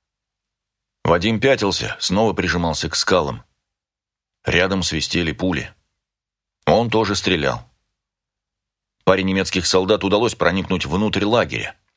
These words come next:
Они лежали за камнями. Все пространство вокруг них партизаны увлеченно насыщали свинцом.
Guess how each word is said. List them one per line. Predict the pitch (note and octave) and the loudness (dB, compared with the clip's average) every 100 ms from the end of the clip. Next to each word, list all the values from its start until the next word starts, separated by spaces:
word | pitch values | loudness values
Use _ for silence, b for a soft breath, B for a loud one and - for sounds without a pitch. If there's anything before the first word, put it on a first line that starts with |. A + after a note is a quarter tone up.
| _ _ | _ _
Они | - F#2 F#2+ | 0 2 2
лежали | G2 G2 F#2 | 2 2 2
за | F2 | 2
камнями. | F#2+ G2+ A2 G#2 B1+ - B B | 2 2 2 0 -2 -10 B B
Все | B - A2+ | B 0 2
пространство | A2 G#2 - A2 G2+ F#2 | 2 0 2 0 0 0
вокруг | F2 F#2 F#2+ G2 | 2 2 0 0
них | G2+ F#2+ | -2 -2
партизаны | - E2+ F#2 E2+ G#2 G2+ | -2 -2 0 2 2 0
увлеченно | G#2 F2+ F#2 E2 G#2+ G2+ G2 | -2 0 0 2 2 2 0
насыщали | F2+ E2 E2 - F2+ F2+ D#2+ | 0 0 2 2 4 2 2
свинцом. | - E2+ E2 - F2+ B1 | -2 -2 -2 0 0 0